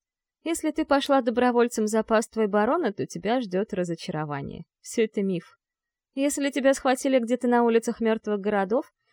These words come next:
то, возможно, тебе еще и повезло. Каждый день в восемь утра приходят ученые, они берут у всех анализы, кого-то забирают с собой. Иногда приводят обратно, иногда нет. Что происходит с теми, кого не приводят?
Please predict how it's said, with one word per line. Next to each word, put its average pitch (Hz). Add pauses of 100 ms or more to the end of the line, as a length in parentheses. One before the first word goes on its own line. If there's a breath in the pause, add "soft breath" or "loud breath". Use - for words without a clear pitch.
(120)
то, 359
возможно, 294
тебе 220
еще 208
и 233
повезло. 190 (720)
Каждый 269
день 302
в 220
восемь 190
утра 185
приходят 170
ученые, 302 (400)
они 339
берут 262
у 175
всех 285
анализы, 285 (200)
кого-то 254
забирают 208
с -
собой. 151 (680)
Иногда 180
приводят 226
обратно, 254 (240)
иногда 156
нет. 170 (960)
Что -
происходит 190
с -
теми, 175
кого 165
не 160
приводят? 160